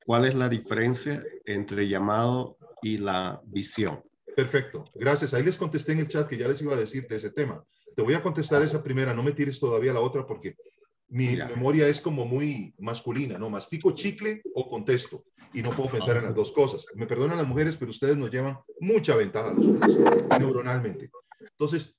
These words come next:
Speaker 2: rápidamente, ¿qué es la visión? La visión es a dónde Dios nos está llevando.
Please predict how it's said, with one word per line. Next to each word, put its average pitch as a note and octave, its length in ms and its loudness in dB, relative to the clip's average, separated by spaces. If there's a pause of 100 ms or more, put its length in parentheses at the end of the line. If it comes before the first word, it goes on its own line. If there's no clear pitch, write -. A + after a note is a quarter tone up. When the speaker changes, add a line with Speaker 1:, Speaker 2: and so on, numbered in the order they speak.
Speaker 2:
rápidamente, D#3 760 2
¿qué E3+ 160 2
es G3+ 80 2
la F#3+ 80 2
visión? C#3+ 380 -4
La G#2 60 -2
visión D3+ 360 -6
es E3+ 180 -8
a C3 120 -2
dónde F3 320 4
Dios C#3+ 420 4
nos B2 220 -8
está A#2 280 -4
llevando. A2+ 460 -4